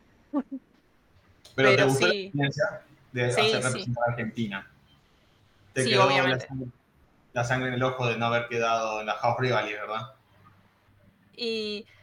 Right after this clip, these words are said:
Speaker 2: no, en realidad, últimamente, o sea, ahora con las qualis y eso por ahí, el, el último tiempo, las, las últimas semanas estoy intentando volver a meterme un poquito en los torneos, pero he estado un poco,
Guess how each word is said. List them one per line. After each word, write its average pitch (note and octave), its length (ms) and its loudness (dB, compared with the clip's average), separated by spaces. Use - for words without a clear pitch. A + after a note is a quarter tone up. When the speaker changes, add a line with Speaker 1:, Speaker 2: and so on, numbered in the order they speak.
Speaker 2:
no, G4+ 360 6
en E4+ 300 2
realidad, G4 720 0
últimamente, C#4 880 -2
o A3+ 40 -10
sea, A3 140 2
ahora B3+ 440 6
con A3 180 0
las G#3+ 120 -6
qualis B3 440 6
y B3 40 -4
eso A#3 180 -6
por G#3+ 120 -2
ahí, A3+ 120 2
el, A3+ 100 -2
el G#3+ 160 -8
último A#3+ 400 -4
tiempo, A3+ 500 2
las, G3+ 200 4
las G3+ 240 -2
últimas A#3 320 0
semanas A3 320 2
estoy A3 160 4
intentando G#3 540 4
volver F#3+ 420 4
a G#3 60 4
meterme G3 320 -2
un G3 60 -12
poquito G#3 280 -6
en G3+ 40 0
los G3 100 -6
torneos, G#3 440 0
pero F#3 140 -6
he - 20 -6
estado G#3 380 6
un G3 160 -6
poco, G3+ 680 0